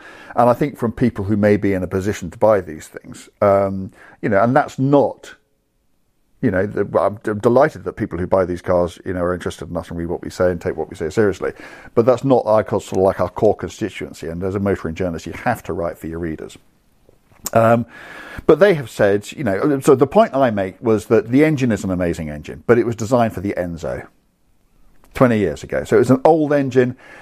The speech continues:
and, you know, it's the engine that they've put in, well, all sorts of Ferraris, but, you know, the, the Lusso and the F F, absolutely, but also,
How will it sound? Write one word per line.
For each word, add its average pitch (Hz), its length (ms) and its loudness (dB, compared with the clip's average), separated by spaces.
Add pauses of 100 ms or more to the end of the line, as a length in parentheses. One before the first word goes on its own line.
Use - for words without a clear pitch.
(140)
and, 120 560 2
you 151 120 0
know, - 120 4
it's 139 200 0
the 135 160 6
engine 127 320 0
that 117 160 0
they've 110 200 2
put 117 240 2
in, 107 380 2
well, 160 140 4
all 110 160 -4
sorts 160 280 -2
of 110 100 -10
Ferraris, 85 500 -6
but, - 240 -4
you 104 80 -8
know, 76 120 -8
the, 78 280 -8
the 90 340 -8
Lusso 95 360 0
and 85 80 0
the 82 100 -2
F 82 100 -2
F, 147 220 2
absolutely, 107 520 0
but 107 160 2
also, 101 540 2